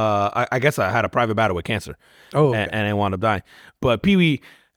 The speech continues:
Speaker 1: okay, so
Speaker 2: seventy years old.
Speaker 1: seventy years old, which I'm like, "Okay, fuck that. That's, I mean, it's young, but it's also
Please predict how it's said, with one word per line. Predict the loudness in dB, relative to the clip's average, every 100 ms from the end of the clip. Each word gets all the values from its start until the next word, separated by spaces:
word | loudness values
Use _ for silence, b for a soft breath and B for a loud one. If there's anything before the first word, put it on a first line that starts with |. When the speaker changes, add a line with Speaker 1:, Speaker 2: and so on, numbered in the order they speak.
| _ 0
Speaker 1:
okay, | 0 2 0
so | 0 0
Speaker 2:
seventy | 2 4 4
years | 4 4 2
old. | -2 -6
Speaker 1:
seventy | -2 2 2 2
years | 2
old, | 4 2
which | 2 0 -2
I'm | 0
like, | -2
"Okay, | -4 -4 -4
fuck | -2 -6 -4
that. | -6 -2
That's, | -4 -4 -18 -20 _
I | -2
mean, | 0 0
it's | -2
young, | 0 4 4 4 2
but | 2 2
it's | 4
also | 2 4 2 2